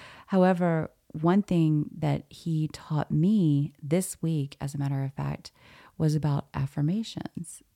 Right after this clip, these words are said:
Now, we all know about affirmations, right? Um, that we, that we put things on our mirror, like, "You're good enough," and, and, "You deserve love," and, "Your needs matter,"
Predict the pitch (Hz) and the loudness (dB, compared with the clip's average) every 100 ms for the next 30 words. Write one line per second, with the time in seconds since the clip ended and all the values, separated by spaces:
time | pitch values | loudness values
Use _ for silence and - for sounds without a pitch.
0 | - 151 143 143 143 143 143 _ _ _ | -2 2 4 2 2 0 -2 _ _ _
1 | _ _ _ - - 240 269 214 165 147 | _ _ _ -16 2 6 6 6 6 6
2 | 135 131 131 135 131 127 160 - - - | 4 2 -2 -4 -4 -4 -8 -12 -12 -12
3 | - - _ - 135 135 135 - - - | -14 -20 _ -8 -4 -4 -6 -10 -20 -20
4 | - - - 156 151 147 143 139 135 135 | -20 -6 4 6 6 6 4 2 0 -4
5 | - _ 143 - - - _ - 151 - | -8 _ -6 -6 -8 -12 _ -10 -8 -6
6 | 143 - 147 _ 165 170 202 226 240 262 | -8 -8 -10 _ -2 0 0 0 0 0
7 | 202 180 165 170 - 202 226 269 330 247 | -2 -4 -6 -10 -10 -6 -6 -2 0 2
8 | 202 180 180 - 180 165 165 - - - | 0 -2 -4 -4 -4 -2 -4 -8 -20 -20
9 | - _ 185 180 226 254 262 262 294 277 | -20 _ -6 -4 -4 -4 -4 -4 -6 -4
10 | 226 196 170 160 208 220 233 226 233 247 | -4 -4 -4 -2 -2 0 0 -2 -4 -4
11 | 208 180 160 | -4 -4 -6